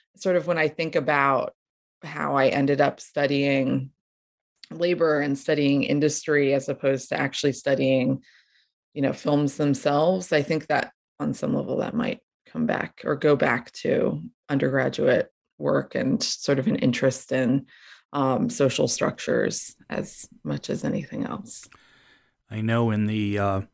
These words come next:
Speaker 2: acknowledge-, the acknowledgments to this book, and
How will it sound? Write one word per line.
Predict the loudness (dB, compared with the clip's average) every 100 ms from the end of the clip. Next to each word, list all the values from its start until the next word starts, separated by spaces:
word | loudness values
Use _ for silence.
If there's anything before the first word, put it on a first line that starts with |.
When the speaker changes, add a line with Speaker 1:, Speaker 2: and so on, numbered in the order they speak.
| _
Speaker 2:
acknowledge-, | -12 -4 2 2 2 -2
the | -4
acknowledgments | -2 0 0 0 -4 -4
to | -4 0
this | 0 -2
book, | 0 0 -2 -10 _ _ _ _ -8
and | -6 -4